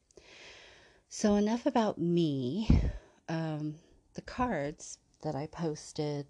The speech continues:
both on I G and Facebook were pulled with myself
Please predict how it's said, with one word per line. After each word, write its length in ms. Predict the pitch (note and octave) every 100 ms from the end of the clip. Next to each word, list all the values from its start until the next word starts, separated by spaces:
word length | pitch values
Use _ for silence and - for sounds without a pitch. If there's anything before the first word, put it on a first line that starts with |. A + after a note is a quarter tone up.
| -
both 560 | C#3 C#3+ - - - _ _ _ _ _ _ -
on 380 | D3+ D3+ D3+ D3
I 200 | - D3+
G 260 | D3 D3+ C#3+
and 120 | C#3+
Facebook 600 | C#3 C3+ - A3 C4 - _ - - - - - - _ _ _ _ -
were 400 | F3+ F3+ F3 E3+
pulled 600 | - - A#3+ A3+ A3+ A3+ - - - - - - - -
with 460 | E3+ F3 E3+ E3 F3
myself 800 | D#3+ D#3+ - F3 F3 F3+ -